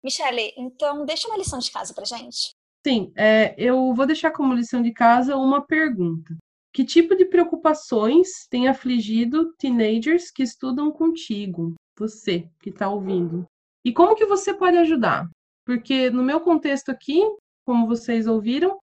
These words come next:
Speaker 2: eu achei, é, que seria legal trabalhar com esses vídeos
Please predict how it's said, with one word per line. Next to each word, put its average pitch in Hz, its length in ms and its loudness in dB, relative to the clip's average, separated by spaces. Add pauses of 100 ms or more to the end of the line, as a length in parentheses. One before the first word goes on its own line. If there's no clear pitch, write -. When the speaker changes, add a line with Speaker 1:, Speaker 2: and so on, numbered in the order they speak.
Speaker 2:
eu 240 200 4
achei, 339 680 2
é, 240 240 2
que 233 100 -10
seria 254 720 0
legal 233 500 2
trabalhar 233 600 0 (280)
com 240 100 0
esses 226 260 -2
vídeos 294 640 2